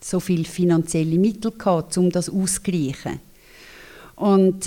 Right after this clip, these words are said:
äh, haben dann das einfach so, ja, sie sind jetzt nicht so die Meister gewesen im Konfrontieren von, von Problemen und haben dann das so vor sich hergeschoben, bis es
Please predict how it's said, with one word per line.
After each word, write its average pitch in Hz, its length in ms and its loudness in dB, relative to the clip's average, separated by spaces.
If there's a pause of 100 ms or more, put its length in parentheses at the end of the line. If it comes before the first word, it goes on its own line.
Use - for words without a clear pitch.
äh, 98 140 -6
haben 190 260 2
dann 190 160 2
das 180 160 2
einfach 190 320 0
so, 208 480 2 (160)
ja, 226 320 2
sie 214 160 -4
sind 208 300 2
jetzt 202 180 -2
nicht 196 180 0
so 208 120 0
die 202 100 -6
Meister 175 440 2
gewesen - 300 -4
im 175 60 0
Konfrontieren 165 920 -4
von, 156 380 -2
von 156 320 -4
Problemen 175 580 2
und 175 220 2
haben 160 200 2
dann 165 120 0
das 160 220 -4
so 143 80 -2
vor 156 180 -4
sich 147 240 -6
hergeschoben, 196 540 0
bis 196 240 -2
es - 180 -4